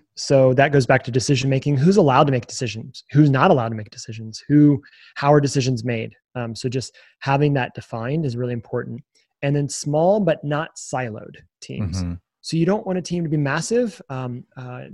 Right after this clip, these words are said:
Speaker 1: Tyler was sharing the other day this idea of, like, when you're pulling on a, you're having a tug of war,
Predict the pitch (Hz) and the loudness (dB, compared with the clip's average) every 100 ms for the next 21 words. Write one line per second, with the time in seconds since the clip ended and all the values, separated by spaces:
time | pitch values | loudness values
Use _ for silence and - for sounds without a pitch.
0 | 147 _ - 156 160 143 - 143 135 131 | -20 _ -4 -2 0 -2 -4 -6 -4 -2
1 | 127 131 127 107 _ _ _ _ _ _ | 0 0 -2 -6 _ _ _ _ _ _
2 | - - 151 143 147 131 131 127 135 131 | -20 -4 -2 2 2 2 -2 -6 -4 -2
3 | 127 - - 156 151 143 135 131 120 117 | -4 -6 2 2 4 0 -2 -2 -4 -6
4 | _ _ _ - 143 139 127 139 131 123 | _ _ _ 0 2 2 -2 -2 -2 -2
5 | 120 127 - | -4 -6 -8